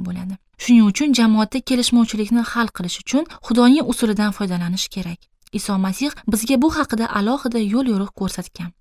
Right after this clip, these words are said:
"Agar birodaring senga qarshi gunoh qilsa, buni borib uning yuziga ayt.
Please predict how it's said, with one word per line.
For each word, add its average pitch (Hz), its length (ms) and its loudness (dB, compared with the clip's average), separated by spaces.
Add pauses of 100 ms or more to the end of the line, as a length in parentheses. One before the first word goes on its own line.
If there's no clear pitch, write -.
(180)
"Agar 220 300 0
birodaring 220 500 0
senga 190 320 -2
qarshi - 360 -6
gunoh 180 360 -2
qilsa, 185 260 -6 (300)
buni 233 220 6
borib 196 280 -2
uning 196 260 2
yuziga 180 340 -6
ayt. 180 220 -12